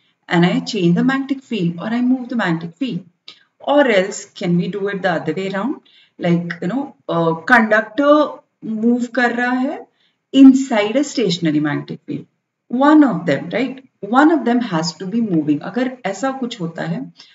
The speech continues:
तो उसका इफेक्ट क्या हो सकता है? तो Michael Faraday was the one who invented कि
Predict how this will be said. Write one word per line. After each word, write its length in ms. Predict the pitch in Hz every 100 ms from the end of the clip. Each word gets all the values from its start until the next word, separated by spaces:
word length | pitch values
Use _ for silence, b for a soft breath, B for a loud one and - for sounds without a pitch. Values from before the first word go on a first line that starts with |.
| b _
तो 120 | 339
उसका 260 | 277 - 302
इफेक्ट 380 | 262 - 214 -
क्या 120 | 170
हो 100 | 139
सकता 360 | 143 175 - 170
है? 120 | 170 - _ _ _ _ _ _ _ _
तो 60 | 208
Michael 520 | 180 165 156 175 302
Faraday 540 | - 214 170 175 185
was 160 | 175 165
the 180 | 180 156
one 180 | 156 226 254 B B _
who 80 | - -
invented 680 | 240 233 175 156 156 170 240
कि 220 | 247 285